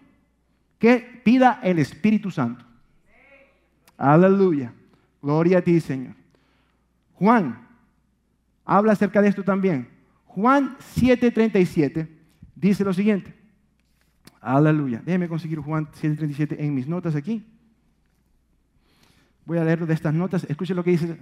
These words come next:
lo siguiente. Dice, Juan siete treinta y siete dice, "En el último y gran día de la fiesta,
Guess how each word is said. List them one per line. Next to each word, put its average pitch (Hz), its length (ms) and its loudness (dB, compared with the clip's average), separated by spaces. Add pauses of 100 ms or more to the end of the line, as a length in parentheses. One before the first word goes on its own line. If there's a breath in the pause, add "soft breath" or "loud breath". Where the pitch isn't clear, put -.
lo 151 120 -6
siguiente. 156 360 -2 (760 soft breath)
Dice, 165 580 -4 (120)
Juan 220 280 0
siete 220 180 2
treinta 202 220 0
y 175 40 0
siete 160 240 0
dice, 165 300 0 (320 soft breath)
"En 208 240 0
el 196 280 4
último 269 640 0
y 180 160 2
gran 220 400 4
día 226 260 4
de 208 80 0
la 196 140 2
fiesta, 165 520 -4